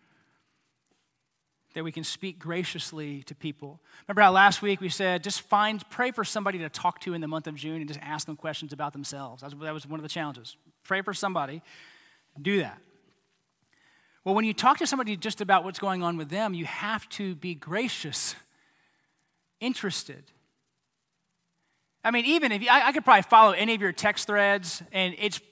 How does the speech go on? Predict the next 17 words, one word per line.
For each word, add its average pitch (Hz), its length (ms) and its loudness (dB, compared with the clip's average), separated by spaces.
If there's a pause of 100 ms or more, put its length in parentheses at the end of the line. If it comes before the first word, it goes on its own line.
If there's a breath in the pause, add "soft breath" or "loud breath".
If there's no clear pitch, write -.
(160)
probably 262 420 4
gonna 208 220 -2
be 202 80 -4
you 185 260 -4
talking 190 400 4
about 156 220 -2
yourself. - 640 -10 (800 soft breath)
And 190 60 -4
when 185 100 -4
somebody 233 320 2
talks 202 320 6
about 175 260 2
you 220 380 4
or 196 60 -2
talks 226 260 8
about 185 220 2
them, 208 420 8